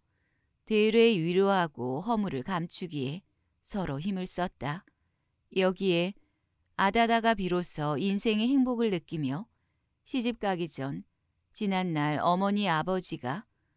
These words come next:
쓸데없는 자식이라고 구실 밑에, 아니, 되레 가문을 더럽히는 앙화자식이라고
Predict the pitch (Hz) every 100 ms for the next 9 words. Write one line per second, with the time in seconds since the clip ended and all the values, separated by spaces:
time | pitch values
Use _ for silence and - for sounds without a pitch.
0 | _ _ - 277 262 269 262 165 160 190
1 | 214 220 180 156 180 185 170 151 - 127
2 | 131 - 196 - 180 165 151 - 147 208
3 | _ _ _ _ _ 165 156 143 185 -
4 | _ _ _ _ _ _ 196 180 165 156
5 | 156 196 190 180 208 208 220 180 180 185
6 | 165 139 139 156 165 190 185 185 175 -
7 | 170 160 147 - 170